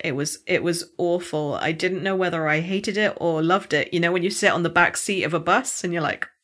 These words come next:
"Am I enjoying this? I don't know. I feel,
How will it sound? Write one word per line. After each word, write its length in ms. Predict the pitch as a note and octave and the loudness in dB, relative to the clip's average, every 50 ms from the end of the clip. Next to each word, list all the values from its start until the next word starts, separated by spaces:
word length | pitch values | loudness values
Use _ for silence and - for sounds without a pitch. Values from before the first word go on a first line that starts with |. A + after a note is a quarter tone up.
| _ _ _ _ _ - - | _ _ _ _ _ -8 -4
"Am 100 | C#3 C#3+ | -2 -2
I 80 | C3+ | -2
enjoying 360 | C3+ D3 C#3+ C3 C3 C3+ D3+ E3+ | -2 -2 -2 -2 -2 -2 -2 -4
this? 400 | A#3 E4+ - - - - - _ _ - | -4 -6 -6 -8 -12 -12 -16 _ _ -6
I 40 | E3+ | -4
don't 200 | E3 G#3+ A3 - | -2 -2 -2 0
know. 280 | A3+ G#3+ E3+ D3+ D#3+ - _ _ _ _ - - - - _ _ _ - | 0 0 0 0 -2 -6 _ _ _ _ -20 -20 -20 -20 _ _ _ -6
I 60 | E3+ | -4
feel, 320 | - - A#3+ A#3 A3 G3+ | 0 2 2 2 2 0